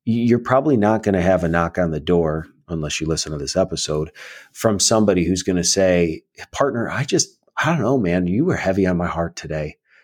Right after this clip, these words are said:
And I just wanted to swing by. You know, I just wanted to check in." It's probably not gonna happen. And I'm not saying that, you know, people are evil, they're not wrong. It's just they're,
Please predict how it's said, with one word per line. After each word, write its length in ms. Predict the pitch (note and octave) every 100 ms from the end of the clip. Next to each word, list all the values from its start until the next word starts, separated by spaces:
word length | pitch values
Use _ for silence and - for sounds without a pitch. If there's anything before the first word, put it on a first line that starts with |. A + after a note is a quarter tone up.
| _ _
And 120 | G2+ G2+
I 100 | C#3+
just 240 | D#3+ -
wanted 240 | F#2 F2+
to 60 | D#2
swing 340 | - E2 D#2+
by. 380 | D2 D2+ D2+ D#2 _ _ _ _ _
You 240 | _ C3+ G#2
know, 100 | F2+
I 120 | A#2
just 180 | C3 C3+
wanted 220 | G#2 D#2
to 40 |
check 300 | - E2+ -
in." 220 | D2+ C#2 _ _ _ _ _
It's 100 | -
probably 300 | - F#3 C3
not 240 | G2 F#2
gonna 160 | F#2+ D#2
happen. 460 | D#2 D2 B1 A#1 _ _ _ _ _ _
And 120 | A2+ B2
I'm 140 | D3
not 220 | D3+ -
saying 440 | - A#2 G#2+ G2+ F2
that, 320 | E2+ D#2+ -
you 100 | G#2+
know, 160 | E2+ D#2+
people 460 | - - A#2 G2 E2+
are 160 | E2 -
evil, 360 | A2+ F2 E2+
they're 140 | E2 E2
not 260 | F#2+ -
wrong. 440 | F2 F#2+ F#2+ D#2+ D#2+
It's 140 | -
just 180 | - -
they're, 140 | C3+